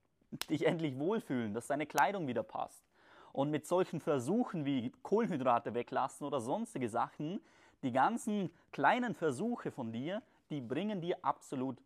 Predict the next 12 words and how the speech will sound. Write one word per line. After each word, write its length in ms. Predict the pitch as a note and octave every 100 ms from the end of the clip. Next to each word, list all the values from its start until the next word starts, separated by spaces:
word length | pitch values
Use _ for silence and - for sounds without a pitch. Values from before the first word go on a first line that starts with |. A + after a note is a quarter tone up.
| -
nichts. 640 | A2 C3 - - - - _ _ _
Und 160 | - D3
das 80 | C#3+
musst 260 | A3 -
du 40 | F3+
einfach 200 | D#3+ -
verstehen. 640 | C3 - - C#3 C#3 G2+ - _ _ - - -
Denn 120 | C3+
du 80 | C#3
brauchst 420 | C#3+ A3 A3+ F#3+
eine 140 | F3+
Ernährungsumstellung. 1120 | D#3+ B2 A#2 C#3 D3+ A2 G#2+ G2 A#2+ A2 -